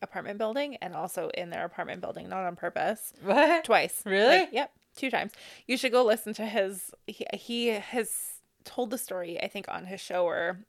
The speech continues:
Speaker 1: on Instagram or whatever it is, but it's hilarious. Um,
Speaker 2: That's funny. I didn't know that.
Speaker 1: Yeah. Twice. <laughs>
Speaker 2: I will have to look that up. That's
Speaker 1: Yeah.
Speaker 2: funny. Um, so anyway, yeah, this lady gave birth in the McDonald's parking lot, and, um,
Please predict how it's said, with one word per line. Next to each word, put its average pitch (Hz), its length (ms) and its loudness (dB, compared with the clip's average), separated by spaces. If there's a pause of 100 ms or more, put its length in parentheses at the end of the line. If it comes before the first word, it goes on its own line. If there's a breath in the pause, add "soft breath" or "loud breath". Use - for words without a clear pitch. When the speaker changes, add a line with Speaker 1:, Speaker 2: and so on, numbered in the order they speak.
Speaker 1:
on 185 200 -8
Instagram 175 440 -10
or - 80 -6
whatever 170 300 -4
it - 80 -8
is, - 200 -4
but 175 140 -8
it's - 280 -6 (200)
hilarious. 170 800 0 (560 soft breath)
Um, 170 480 0
Speaker 2:
That's 254 240 0
funny. 247 260 0
I 254 60 4
didn't 196 180 -4
know 240 180 -4
that. 151 240 0
Speaker 1:
Yeah. 190 280 0 (260)
Twice. 170 420 4 (120)
<laughs> - 140 -10
Speaker 2:
I - 400 0
will 196 80 6
have 185 180 6
to 185 100 -4
look 165 200 -4
that 143 180 -2
up. - 40 -8
That's 185 200 2
Speaker 1:
Yeah. - 40 -2
Speaker 2:
funny. 135 280 -10 (680 soft breath)
Um, 180 420 2
so 240 160 2
anyway, 220 260 8
yeah, 196 140 6
this 190 240 0
lady 185 500 0 (380)
gave 180 480 -6
birth 175 400 -4
in 170 300 -6
the 160 100 -8
McDonald's 156 580 -8 (100)
parking 156 280 -14
lot, 147 260 -10
and, 160 400 -8
um, 151 500 -4